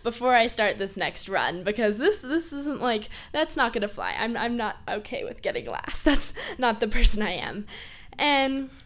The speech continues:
I get a few last minute pointers from my coach before my name is called for the second time. And when the countdown happens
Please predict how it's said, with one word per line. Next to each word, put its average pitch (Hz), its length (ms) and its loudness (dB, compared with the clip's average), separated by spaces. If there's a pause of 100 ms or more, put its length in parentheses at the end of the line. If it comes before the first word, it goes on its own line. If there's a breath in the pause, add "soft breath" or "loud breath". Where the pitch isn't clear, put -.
(960 loud breath)
I 269 140 0
get 320 160 2
a 349 60 2
few 349 240 0
last 220 380 2
minute 226 420 -2
pointers 196 640 -4
from 185 460 -6
my 170 120 -4
coach - 560 -4
before 214 400 -2
my 208 160 -2
name 185 380 -6
is 185 200 -8
called 160 520 -6
for - 180 -8
the 180 100 -12
second - 360 -10
time. - 300 -6 (1080 loud breath)
And 254 600 0 (1080 soft breath)
when 262 580 0 (840)
the 262 80 -6
countdown 285 480 -2
happens 262 680 -4